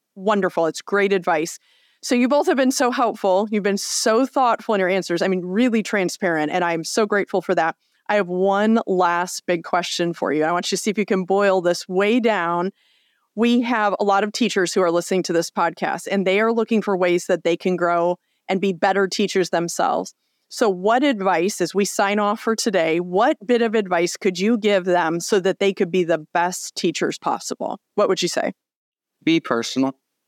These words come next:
Speaker 2: and be fun, mix it up. And if you see a student struggling, go talk to them. And always even ask your class, like, what would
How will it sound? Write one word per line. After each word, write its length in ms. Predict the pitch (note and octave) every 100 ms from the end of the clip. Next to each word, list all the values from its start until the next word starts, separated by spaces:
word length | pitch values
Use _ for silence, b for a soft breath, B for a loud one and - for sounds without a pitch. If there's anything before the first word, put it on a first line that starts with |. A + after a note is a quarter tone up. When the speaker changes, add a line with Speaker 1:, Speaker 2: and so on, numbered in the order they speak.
| _ _ -
Speaker 2:
and 460 | A2+ A2+ A2 A2+ - _
be 160 | - C3
fun, 560 | - - B2 C#3+ F#3+ G#3+ _ _ _ _ _ _
mix 280 | A#2 B2+ -
it 100 | B2
up. 260 | C3 C#3+ _ _ _ _
And 420 | B2 B2 A#2+ A#2 A2+
if 220 | - A#2+ B2
you 80 |
see 180 | A#2 C3
a 40 | B2+
student 340 | - A#2+ G2+
struggling, 380 | - A#2 A2+ A2+
go 100 | G#2+
talk 300 | - A2+ -
to 100 | G#2
them. 280 | G#2 G#2 G2+ _ _ _ _ -
And 380 | A#2 A#2 A2+ - _
always 540 | A#2 C3 C3+ C3 B2 -
even 320 | D#3 D3+ C#3 - _ _
ask 320 | G2+ C3+ - -
your 100 | A2+
class, 480 | C3+ A#2+ G#2+ -
like, 280 | A#2 A2 - - -
what 480 | A#2 A#2+ C3+ B2+ _ _ -
would 300 | B2+ B2